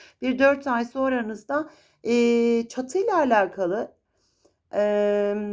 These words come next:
orada bir yüzleşme var. Geçmişinizden gelen birinin size bir haksızlık ettiği gerçeğiyle yüzleşmeniz mümkün. Ya siz bir şeyleri öğreneceksiniz orada. Yolunuzu çizmiş gidiyorsunuz.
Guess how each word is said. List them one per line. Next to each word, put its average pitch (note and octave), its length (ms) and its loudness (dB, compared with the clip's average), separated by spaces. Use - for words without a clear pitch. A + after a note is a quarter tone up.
orada F4 260 2
bir D#4+ 100 4
yüzleşme D4+ 440 0
var. A3+ 460 -2
Geçmişinizden B3 1000 -2
gelen G#3+ 380 0
birinin G3+ 480 0
size A#3 640 2
bir A#3+ 300 0
haksızlık G#3+ 600 -10
ettiği B3 760 -2
gerçeğiyle A3 680 0
yüzleşmeniz G#3+ 800 -4
mümkün. G#3 720 -6
Ya F3 140 -4
siz B3 380 -6
bir G3 40 -10
şeyleri A3 420 0
öğreneceksiniz F3+ 840 0
orada. F3+ 540 -2
Yolunuzu A#3+ 480 0
çizmiş B3+ 480 -2
gidiyorsunuz. C4 840 -6